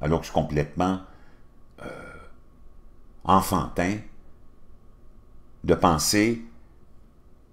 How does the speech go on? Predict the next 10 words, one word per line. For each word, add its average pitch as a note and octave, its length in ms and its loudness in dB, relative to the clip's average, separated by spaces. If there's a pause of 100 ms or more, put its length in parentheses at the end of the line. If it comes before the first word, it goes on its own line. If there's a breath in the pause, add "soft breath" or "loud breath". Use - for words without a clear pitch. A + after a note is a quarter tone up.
que G#2 100 8
des, F2 480 6
une F#2+ 180 8
institution B2 640 8
comme G2 180 10
un F2 140 10
gouvernement G2 520 10
avec E2+ 300 4
des F2+ 420 6
élus G2+ 460 8